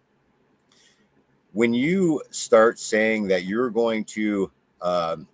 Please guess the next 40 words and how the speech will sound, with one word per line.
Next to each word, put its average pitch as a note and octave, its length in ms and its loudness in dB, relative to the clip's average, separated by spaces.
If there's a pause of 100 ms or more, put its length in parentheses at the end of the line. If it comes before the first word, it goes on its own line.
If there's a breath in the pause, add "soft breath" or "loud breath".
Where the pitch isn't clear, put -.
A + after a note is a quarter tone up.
(520)
apply A2 460 0
so C#3 540 0
much B2+ 640 -2 (540)
on G2+ 180 2
the F#2+ 80 -2
privacy G2 840 -2 (720)
that G#2 400 4
you're G#2+ 180 0
basically B2 560 0
opening A2+ 420 2
it G2 120 0
up A#2+ 280 4
for G2 140 -6
them G#2+ 280 0
to G#2+ 140 -8
make G2+ 240 -2
sure B2+ 540 2
that F2+ 160 -2
they G#2 80 -2
have G2 220 4
access G2+ 340 -2
to - 160 -8 (140)
all C#3+ 320 6
of C3 100 0
the C3 120 -2
things B2 280 0
that G2+ 120 -2
you're A#2+ 180 -2
doing A#2 320 0
on G#2+ 100 0
the G2+ 140 -2
internet, C3+ 500 0 (720 soft breath)
that A2+ 220 6
is F#2+ 300 -2
a, F2+ 320 -2 (400)
a E2+ 240 -8 (160)
overreach B2+ 640 2
like G2+ 240 2
no G2 200 4
other. E2 360 0